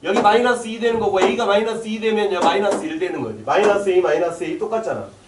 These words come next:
그래서 A가 마이너스 이가 되면, 어,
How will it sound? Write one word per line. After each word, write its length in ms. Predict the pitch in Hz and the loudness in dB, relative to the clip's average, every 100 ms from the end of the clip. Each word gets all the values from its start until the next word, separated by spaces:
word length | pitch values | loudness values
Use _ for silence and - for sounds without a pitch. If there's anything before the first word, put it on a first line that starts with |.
| - - - | -20 -20 -12
그래서 240 | - 196 202 | 0 2 4
A가 360 | 190 214 220 | 4 4 4
마이너스 460 | 175 180 214 214 - | 6 4 4 0 -2
이가 300 | 190 202 208 | -6 0 2
되면, 520 | 196 208 247 254 254 - - - - - _ - | 2 4 4 4 0 -10 -20 -20 -20 -20 _ -6
어, 420 | 117 170 - - | 2 4 4 -2